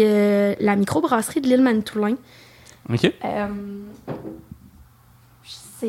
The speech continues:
Speaker 1: euh, une bière qu'ils ont, qu'ils ont faite où les, euh, les profits de cette bière-là sont allés à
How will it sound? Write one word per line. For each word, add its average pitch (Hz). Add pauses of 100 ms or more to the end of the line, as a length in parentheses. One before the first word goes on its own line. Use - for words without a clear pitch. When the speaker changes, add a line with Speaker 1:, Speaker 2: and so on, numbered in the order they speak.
(240)
Speaker 1:
euh, 208
une 214
bière 226
qu'ils -
ont, 214 (100)
qu'ils -
ont 208
faite 285
où 240
les, 220
euh, 202
les 202
profits -
de -
cette 220
bière-là 208
sont 202
allés 226
à 196